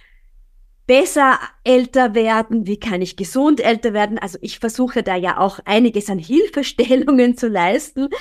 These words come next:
was im Bereich Mentaltraining und Bewegung, äh, ist. Was ist dein Zugang zum Better Aging? Also du hast jetzt ein, viel erzählt, was du machst, um in Balance zu bleiben.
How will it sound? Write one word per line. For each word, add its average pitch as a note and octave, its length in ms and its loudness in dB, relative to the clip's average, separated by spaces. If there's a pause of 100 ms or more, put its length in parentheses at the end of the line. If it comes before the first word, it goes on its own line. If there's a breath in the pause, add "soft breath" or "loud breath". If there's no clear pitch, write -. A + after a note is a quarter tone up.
(160 loud breath)
was G3 240 -2
im G3+ 180 -4
Bereich F3 380 -4
Mentaltraining G#3 800 -4
und F#3 240 -6
Bewegung, C4 560 0 (340 loud breath)
äh, G#3+ 320 0
ist. A#3 160 -2 (720 loud breath)
Was B3 380 -4 (840)
ist - 280 -2
dein A3+ 240 2
Zugang G3 420 0
zum F#3 220 -6
Better E3 240 -4
Aging? - 400 -10
Also E3 160 -10
du - 100 -8
hast - 140 -12
jetzt - 180 -12
ein, - 260 -20 (720)
viel C#4+ 140 4
erzählt, D#4 480 2
was - 180 -4
du A#3 80 -2
machst, G#3 420 -2
um A#3 60 0
in G#3 140 -2
Balance F3+ 420 -2
zu C4 140 -4
bleiben. A#3+ 400 0